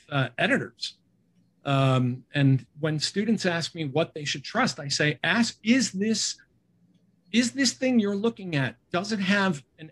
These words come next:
editorial masthead? Are there people who will answer for the reporting in it? Does it have a corrections page?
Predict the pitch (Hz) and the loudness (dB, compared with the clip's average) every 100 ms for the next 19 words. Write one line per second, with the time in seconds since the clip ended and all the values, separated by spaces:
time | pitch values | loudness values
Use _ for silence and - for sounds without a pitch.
0 | - 160 143 - 202 214 214 214 208 196 | -4 -4 -4 -6 -2 0 2 2 0 -2
1 | - 190 175 170 - _ _ _ _ _ | 0 0 0 -2 -14 _ _ _ _ _
2 | 185 180 160 - 233 240 190 202 170 - | 0 2 0 -8 -6 0 2 2 0 -4
3 | 185 196 - 196 190 190 160 139 - 190 | -8 -4 -4 -4 -6 -6 -6 -8 -2 2
4 | 190 202 214 220 - 143 147 185 185 - | 2 2 0 -2 0 0 2 2 0 -4
5 | - 139 160 - 226 233 - 208 220 247 | -10 -2 0 0 4 4 2 0 2 4
6 | 254 - - | 2 -2 -8